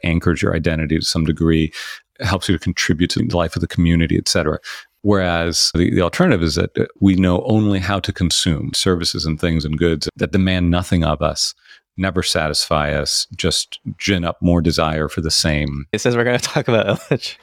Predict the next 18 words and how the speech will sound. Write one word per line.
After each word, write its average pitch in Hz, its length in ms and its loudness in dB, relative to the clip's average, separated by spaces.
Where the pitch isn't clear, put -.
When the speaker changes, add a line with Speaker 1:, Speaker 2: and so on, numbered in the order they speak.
Speaker 2:
<laughs> - 140 -14
I've 113 160 2
been 123 380 0
listening 101 400 2
to 101 100 2
a 95 80 2
lot 95 140 2
of 92 240 0
John 92 260 0
McKnight. 92 420 0
I 113 60 -2
think 220 220 0
he 139 280 2
helped 123 280 -2
him 117 180 0
with 104 320 0
Medical 98 380 0
Nemesis 95 720 0